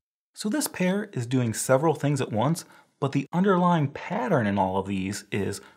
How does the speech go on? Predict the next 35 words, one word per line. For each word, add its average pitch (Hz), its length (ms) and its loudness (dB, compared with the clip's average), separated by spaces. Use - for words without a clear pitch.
a 123 80 0
disharmony 127 720 0
of 104 100 -10
the 101 120 0
yin 117 600 0
and 107 140 0
the 95 80 2
wei. - 480 -4
Next, 214 440 0
we 135 100 0
can 127 180 2
look 123 140 2
at - 140 -4
Chai 156 400 0
Hu 175 480 0
and 104 240 -2
Bai 120 260 6
Xiao. 117 440 4
So - 180 0
these 262 220 2
are 254 80 0
two 196 240 0
herbs 175 260 0
that 160 100 0
we 117 100 -2
just 127 260 -2
looked 117 240 0
at, 196 240 2
but - 140 -4
here 214 480 0
the - 140 -8
application 151 600 -4
is - 140 -10
completely 139 560 -4
different. 147 360 -4